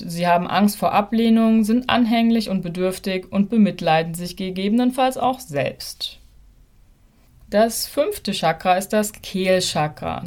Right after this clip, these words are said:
Dieses Chakra liegt in der Mitte der Halswirbelsäule auf der Höhe des Kehlkopfes.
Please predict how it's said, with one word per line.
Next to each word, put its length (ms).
Dieses 240
Chakra 340
liegt 200
in 80
der 100
Mitte 320
der 240
Halswirbelsäule 960
auf 140
der 220
Höhe 220
des 200
Kehlkopfes. 960